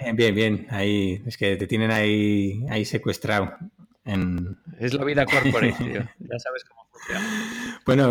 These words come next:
Speaker 1: oye, que te llamaba que, que con esta cosa de Más que Startups habrá que volver algún día, ¿no?
Speaker 2: Pues, hombre, era un plan, ¿eh? La verdad es que ya apetece.
Speaker 1: Ujú.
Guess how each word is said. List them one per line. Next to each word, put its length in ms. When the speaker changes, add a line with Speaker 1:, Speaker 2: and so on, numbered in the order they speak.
Speaker 1:
oye, 300
que 180
te 120
llamaba 400
que, 920
que 140
con 160
esta 180
cosa 240
de 440
Más 180
que 100
Startups 540
habrá 160
que 60
volver 200
algún 240
día, 200
¿no? 160
Speaker 2:
Pues, 180
hombre, 300
era 100
un 80
plan, 240
¿eh? 140
La 80
verdad 160
es 80
que 80
ya 80
apetece. 480
Speaker 1:
Ujú. 260